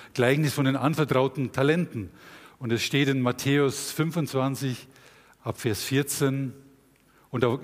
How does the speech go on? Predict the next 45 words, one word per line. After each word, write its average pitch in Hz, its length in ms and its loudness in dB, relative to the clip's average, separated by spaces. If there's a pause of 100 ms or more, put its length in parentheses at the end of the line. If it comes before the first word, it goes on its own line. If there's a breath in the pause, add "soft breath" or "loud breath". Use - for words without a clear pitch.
(140)
das 110 180 -12
Geschichte, 131 380 -4
wir 117 80 0
können 143 200 0
jetzt 117 140 0
nicht 110 120 -2
alles 131 300 0
lesen, 127 340 -2
aber, 123 220 0 (880 loud breath)
ja, 131 120 2
ich 123 100 2
fange 156 180 2
mal 139 120 4
ein 110 80 0
bisschen 127 160 2
an, 139 200 -2
ab 123 160 -4
Vers 113 280 0
vierzehn. 147 440 0 (280 loud breath)
Da 123 100 2
war 147 260 6
ein 131 220 2
Mensch, 175 420 0 (220 loud breath)
der 123 140 2
außer 120 180 2
Land 139 280 2
reiste 131 560 0 (300 loud breath)
und 117 140 -4
seine 120 260 2
eigenen 139 320 0
Knechte 127 460 -2
rief 135 180 -4
er 131 220 2 (380 loud breath)
und 131 160 0
ihnen 127 320 0
sein 113 380 -2
Habe 120 340 -2
übergab. 131 800 -2
Also 104 180 -6
er 104 60 0
hat 95 80 -4
jeden 117 240 -4
Einzelnen 113 340 -6
was 101 180 -6
gegeben. 143 540 -2